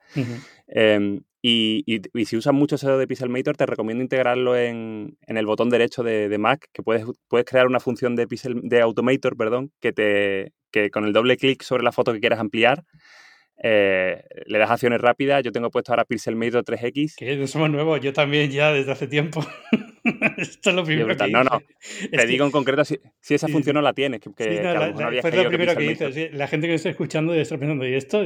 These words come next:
Speaker 1: Pero cuando eres periodista de tecnología y tienes que muchas veces maquetar artículos con fotos grandes y tal, esta función te salva la vida. Yo tengo como tres o cuatro acciones rápidas que son precisamente, pues eso, eh, subir la resolución con Pixelmator o, o recortar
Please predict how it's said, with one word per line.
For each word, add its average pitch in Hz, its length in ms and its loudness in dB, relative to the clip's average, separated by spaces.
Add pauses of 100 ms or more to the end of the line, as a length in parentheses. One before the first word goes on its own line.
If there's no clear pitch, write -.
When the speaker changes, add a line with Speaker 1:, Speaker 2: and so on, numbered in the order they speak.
(100)
Speaker 1:
Pero 131 200 -6
cuando 135 180 -2
eres 147 120 0
periodista 156 400 -2
de 139 60 0
tecnología 143 440 0
y 135 60 -2
tienes 131 200 -6
que 147 80 0
muchas 135 260 0
veces 139 380 -2
maquetar 127 400 -2
artículos 135 380 0
con 131 160 -4
fotos 127 240 -2
grandes 135 320 0
y 127 40 -4
tal, 147 240 2 (360)
esta 147 220 0
función 143 280 2
te 147 80 0
salva 135 300 2
la 113 80 -4
vida. 131 180 -2
Yo 123 100 -2
tengo 139 240 -2
como 135 200 -2
tres 139 180 -4
o 139 40 -2
cuatro 147 200 0
acciones 127 320 -2
rápidas 147 460 2 (380)
que 131 100 -4
son 131 200 0
precisamente, 127 520 2
pues 127 160 -2
eso, 117 280 -4 (360)
eh, - 380 -6
subir 139 240 2
la 147 100 6
resolución 147 360 0
con 135 100 0
Pixelmator 156 840 -2
o, 120 840 0
o 135 80 -10
recortar 123 440 -4